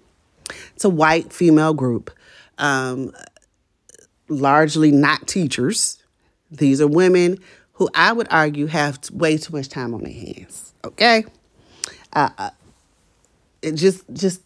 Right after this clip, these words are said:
think of Alice Walker when you think of this. <laughs> Yeah, if, if you know Alice Walker's work with womanism, you know what I'm talking about. Um, they got too much time on their hands. They are very much like the Daughters of Confederacy. They, they are part of a lineage.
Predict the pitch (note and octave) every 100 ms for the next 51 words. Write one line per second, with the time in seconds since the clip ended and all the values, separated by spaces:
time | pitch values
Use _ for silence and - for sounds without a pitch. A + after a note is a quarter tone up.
0 | _ _ - A#3 A3+ F#3 F3+ E3+ E3+ D#3
1 | C3+ B2+ C3+ C3 D#3+ D3 A#2 - - -
2 | - - - - - - - - - -
3 | A#3+ G#3+ F3+ - F#3+ F#3+ - - - F#3+
4 | A#3 A#3 F#3+ F#3+ G3+ F3 F#3 F3+ E3+ D#3
5 | D3+ D3+ C#3+ D3 D3 C#3 C3+ C3+ C#3+ C#3
6 | B2 A#2+ G#2 - - - _ - - -
7 | - - D#3+ D3 C#3 E3 - _ _ _
8 | _ _ _ _ - G#3+ A#3 - A3+ G#3
9 | - G#3 F#3 E3+ F3 G#2+ F3 G3+ E3+ G3
10 | G#3 G#3 G3+ G3+ F3+ F3+ C#3+ F3 G3 F#3
11 | F3+ - D#3+ G3+ G3 F#3+ F#3+ F#3 F#3+ _
12 | _ _ - F#3+ F#3 D#3 F#3+ G3+ F#3+ F#3+
13 | F3+ E3+ E3+ - - _ _ _ - A#3
14 | - D#3+ D#3 D#3+ G3 G3 D3+ C3+ B2+ -
15 | -